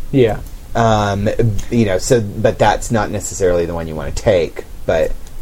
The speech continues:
Speaker 2: uh, but you can't see any other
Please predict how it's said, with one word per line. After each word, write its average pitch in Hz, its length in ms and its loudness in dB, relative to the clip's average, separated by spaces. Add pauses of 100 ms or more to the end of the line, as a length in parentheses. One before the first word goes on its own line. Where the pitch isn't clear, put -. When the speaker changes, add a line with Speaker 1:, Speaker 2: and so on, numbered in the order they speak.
Speaker 2:
uh, 82 320 -2
but 101 420 2 (420)
you 123 200 4
can't 131 420 0
see 120 240 0
any 107 240 -2
other 98 580 2